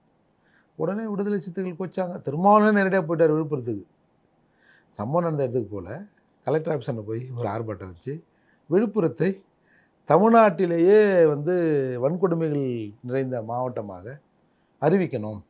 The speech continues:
அப்படின்னு எடப்பாடி ஆட்சியில ரொம்ப சத்தம்லாம் போட்டு கத்தி நல்லா மைக்கெல்லாம் பேசினாரு. இப்போ இந்த மாதிரி புதுக்கோட்டை மாவட்டம் முழுக்க இந்த மாதிரி நிகழ்வுகள் நடக்கிற போது, என்னை பொறுத்தவரை அந்த மக்கள்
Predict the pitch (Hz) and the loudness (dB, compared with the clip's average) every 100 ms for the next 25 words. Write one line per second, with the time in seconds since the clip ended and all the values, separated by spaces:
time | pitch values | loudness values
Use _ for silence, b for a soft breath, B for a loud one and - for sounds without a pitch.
0 | _ 120 110 113 123 143 120 123 123 104 | _ -14 -12 -10 -10 -8 -8 -6 -8 -8
1 | 95 - 90 95 87 82 _ _ _ _ | -10 -16 -20 -20 -20 _ _ _ _ _
2 | _ _ _ _ - 113 98 107 92 98 | _ _ _ _ -20 -16 -12 -12 -12 -12
3 | 98 92 82 90 - 82 87 85 90 95 | -14 -16 -18 -18 -20 -20 -20 -18 -16 -16
4 | 90 85 78 87 82 - - - - _ | -18 -20 -20 -20 -20 -20 -20 -20 -20 _
5 | _ _ _ _ _ _ _ _ - 139 | _ _ _ _ _ _ _ _ -18 -16
6 | - 196 165 160 180 170 156 151 165 156 | -4 -2 0 2 2 2 -2 -2 0 0
7 | 156 139 127 110 113 139 196 214 180 107 | 0 -2 -4 -6 -4 0 0 0 -2 -2
8 | 135 _ _ b b b - 165 175 165 | -10 _ _ b b b -6 0 4 4
9 | 160 160 175 165 147 135 123 113 139 156 | 4 2 2 0 0 -2 -2 -4 -6 -4
10 | 208 190 170 156 143 135 135 139 175 233 | -4 -2 -4 -4 -4 -6 -2 -2 0 0
11 | 196 170 190 202 165 139 135 135 170 147 | -2 -4 -4 -4 -6 -6 -6 -4 -4 -4
12 | 127 | -6